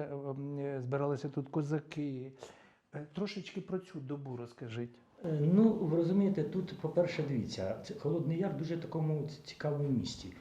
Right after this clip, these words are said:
Speaker 2: Ви подивіться, е, кілька дес-, дес-, десят-, кілька десятків кілометрів Чигирин,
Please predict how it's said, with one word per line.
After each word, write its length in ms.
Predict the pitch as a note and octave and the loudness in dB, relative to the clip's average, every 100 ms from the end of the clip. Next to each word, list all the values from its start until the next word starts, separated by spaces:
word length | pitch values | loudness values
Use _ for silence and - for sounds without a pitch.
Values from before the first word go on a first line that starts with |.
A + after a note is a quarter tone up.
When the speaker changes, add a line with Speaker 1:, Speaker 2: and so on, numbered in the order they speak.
| - | -12
Speaker 2:
Ви 60 | A#2+ | -10
подивіться, 480 | B2+ D3 A2 - F#2+ | -4 -2 -2 -2 -2
е, 360 | G2+ A#2+ G#2 G2 - | 0 0 -2 -2 -6
кілька 480 | F#3+ G3 D#3+ D3 - A#2+ - | -4 0 2 2 0 -8 -10
дес-, 220 | - - | -12 -6
дес-, 280 | D3 - B2 | -4 -4 -6
десят-, 360 | A#2+ - C#3+ - | -6 -2 -2 -2
кілька 280 | - D3 C3 | -6 -4 -4
десятків 400 | C3+ C#3 B2 A#2 | -4 -4 -4 -4
кілометрів 440 | D3+ D#3 C3+ C#3 - | -2 -2 -2 -4 -4
Чигирин, 400 | - C#3 B2 | -2 -2 -2